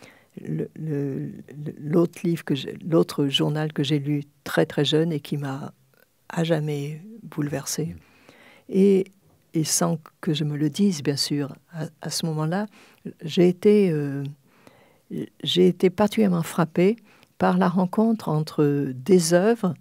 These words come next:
Speaker 1: et l'individu, et, et l'auteur ou l'autrice de ces œuvres. Et, et, et plus tard, en lis-,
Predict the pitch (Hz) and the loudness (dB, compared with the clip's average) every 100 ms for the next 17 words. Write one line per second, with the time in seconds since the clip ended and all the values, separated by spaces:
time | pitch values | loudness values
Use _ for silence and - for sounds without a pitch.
0 | _ _ 185 208 226 185 160 165 143 127 | _ _ 6 6 6 4 2 0 -2 -4
1 | 139 147 _ _ _ _ - 185 233 226 | -6 -8 _ _ _ _ 4 6 8 4
2 | - _ - 185 190 180 165 - 165 175 | 0 _ 2 6 8 6 2 4 4 4
3 | 185 - _ 170 165 147 - - 165 - | -2 -8 _ -8 -4 -4 -4 -2 -2 -4
4 | - - 156 160 - 160 147 156 156 - | -10 -12 -6 -4 -2 -4 -4 -6 -8 -14
5 | _ _ _ - - _ _ 175 175 160 | _ _ _ -20 -20 _ _ 2 4 4
6 | 160 160 160 160 - - - 180 180 _ | 4 2 2 -2 -4 -10 -8 -4 -4 _
7 | 175 - - 190 233 277 220 156 175 160 | -4 -2 -4 2 2 2 0 -2 -2 0
8 | 160 165 160 | 0 -2 -6